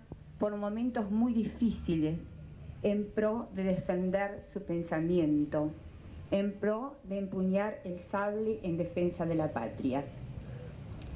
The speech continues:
Desde mil setecientos noventa y cinco hasta mil ochocientos treinta y uno, su vida se vio marcada por actos de arrojo, de valentía, de lealtad, como fueron, por ejemplo,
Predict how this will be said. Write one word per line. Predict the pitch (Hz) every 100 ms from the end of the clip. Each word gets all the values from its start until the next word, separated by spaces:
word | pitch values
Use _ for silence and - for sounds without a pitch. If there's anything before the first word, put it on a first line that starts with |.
| - - -
Desde | - 233 254
mil | 262 277 330 330
setecientos | 320 269 - 262 262 254 220
noventa | 196 180 185
y | 175 -
cinco | 247 269 262 220
hasta | 185 185
mil | 190 254
ochocientos | 247 - 185 208 208 214 196
treinta | 160 160 165
y | 160 214
uno, | 247 247 269 - - - - -
su | - 285
vida | 302 339 302
se | 262
vio | 240 262
marcada | 262 240 226 - 262 190 185
por | 185 185
actos | 185 - 185
de | 180
arrojo, | 170 185 208 - 180
de | 165 170
valentía, | 175 175 175 185 240 190 160 160
de | 175
lealtad, | 175 175 175 175 - 208 160 143 - - - - - -
como | - 220 220
fueron, | - 262 262 262 277 302 - - -
por | 190
ejemplo, | - - 240 240 233 226 233